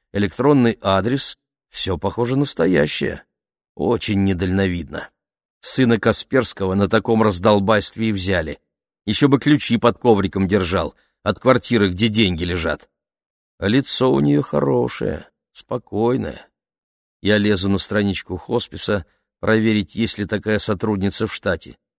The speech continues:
Есть. То же лицо, тот же мейл, улыбается. Сам не понимаю, почему так волнуюсь,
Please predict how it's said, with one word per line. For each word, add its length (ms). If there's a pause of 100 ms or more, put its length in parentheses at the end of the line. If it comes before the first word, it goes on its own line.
(120)
Есть. 680 (520)
То 140
же 120
лицо, 500
тот 220
же 180
мейл, 520 (240)
улыбается. 960 (1080)
Сам 360
не 120
понимаю, 500
почему 320
так 220
волнуюсь, 640